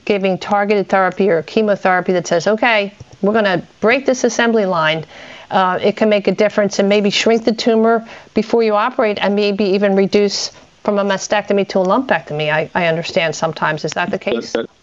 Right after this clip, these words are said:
Speaker 2: that, that's exactly right. One of the major advantages of
Speaker 1: Mm-hmm.
Speaker 2: preoperative or pre-surgical chemotherapy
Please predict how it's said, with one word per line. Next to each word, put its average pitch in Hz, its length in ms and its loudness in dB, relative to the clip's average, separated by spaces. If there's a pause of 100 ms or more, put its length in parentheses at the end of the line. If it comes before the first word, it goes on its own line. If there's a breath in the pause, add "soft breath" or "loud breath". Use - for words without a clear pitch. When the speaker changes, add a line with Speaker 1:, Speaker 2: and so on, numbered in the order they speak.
Speaker 2:
that, - 180 -18
that's 104 260 -2
exactly 110 480 0
right. 107 380 2
One 107 160 2
of 104 80 0
the 98 80 2
major 113 520 0
advantages 107 840 -2 (320)
of 95 140 -2
Speaker 1:
Mm-hmm. - 140 -6
Speaker 2:
preoperative 104 920 -4 (420 loud breath)
or 98 160 2
pre-surgical 110 960 0
chemotherapy 113 920 0